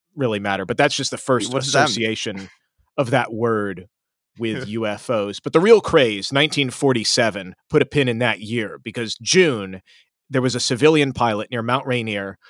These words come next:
Speaker 1: who saw nine objects, flashes of light coming from
Speaker 2: Ooh.
Speaker 1: them. I love this stuff because it's one of the most significant reporter misquotes in history.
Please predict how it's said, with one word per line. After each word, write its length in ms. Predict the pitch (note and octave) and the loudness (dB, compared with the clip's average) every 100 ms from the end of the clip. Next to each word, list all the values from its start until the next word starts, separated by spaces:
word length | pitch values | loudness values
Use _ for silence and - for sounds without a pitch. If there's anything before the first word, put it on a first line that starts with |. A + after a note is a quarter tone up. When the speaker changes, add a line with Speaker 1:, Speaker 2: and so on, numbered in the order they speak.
| _ | _
Speaker 1:
who 100 | C3 | -6
saw 320 | B2 - C3 | -2 2 2
nine 320 | A2+ B2 E3+ D3+ | 2 4 4 6
objects, 480 | B2 G#2+ A#2 - | 4 2 -4 -4
flashes 480 | - C3 C3+ C3+ C3 | -2 0 0 -2 -4
of 100 | A#2+ | -4
light 340 | G#2+ A#2 G#2+ - | -2 -2 -2 -6
coming 340 | A#2+ A2+ G#2+ | -8 -6 -10
from 340 | - A#2 G2+ | -8 -8 -6
Speaker 2:
Ooh. 40 | F#2+ | -8
Speaker 1:
them. 280 | E2 D#2+ F2 _ _ _ _ _ - | -8 -10 -20 _ _ _ _ _ -2
I 80 | C3 | 2
love 180 | D3+ | 2
this 160 | A#2 A#2+ | 2 -2
stuff 340 | - G2 F#2+ | -4 -4 -6
because 280 | - A#2+ B2 | -8 -4 -4
it's 160 | A#2+ B2+ | -4 0
one 120 | C3+ | 0
of 120 | B2+ | 2
the 80 | A#2+ | 0
most 280 | B2 B2 - | 0 0 0
significant 680 | C3 B2 D3 F3 D3+ D3+ - _ _ _ A#2 | -2 -2 -2 -2 -4 -6 -8 _ _ _ -4
reporter 500 | B2 - D#3 D#3 C#3+ | -4 2 4 6 4
misquotes 840 | B2 C3+ - - A#2 G2 - - - | 4 2 0 -2 -4 -4 -6 -8 -8
in 140 | A#2+ | -8
history. 680 | - C3+ - - E2 - _ | -4 -4 -4 -10 -16 -20 _